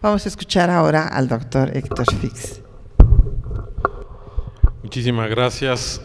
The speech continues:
Speaker 2: Eh, yo creo que finalmente no voy a proponer lo que estrictamente sería una relatoría, para eso habría, se habrían estado un tiempo de reflexionar, sintetizar, etcétera.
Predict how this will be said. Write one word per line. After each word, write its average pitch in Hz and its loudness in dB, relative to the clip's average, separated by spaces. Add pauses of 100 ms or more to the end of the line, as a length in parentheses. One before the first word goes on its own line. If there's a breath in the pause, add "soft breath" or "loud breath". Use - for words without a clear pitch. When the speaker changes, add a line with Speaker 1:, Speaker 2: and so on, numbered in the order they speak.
Speaker 2:
Eh, 107 -12 (260)
yo 131 2
creo 120 2
que 107 -4
finalmente 104 -6
no 98 -6
voy 98 -6
a 98 -6
proponer 95 -8 (560 loud breath)
lo 107 -10
que - -8
estrictamente 101 -6
sería 98 -8
una 92 -8
relatoría, 87 -14
para 85 -14
eso 90 -12
habría, 87 -12 (840 loud breath)
se - -8
habrían 92 -10
estado 92 -10
un 95 -12
tiempo 98 -6
de 92 -10
reflexionar, 92 -8
sintetizar, 92 -12
etcétera. 85 -16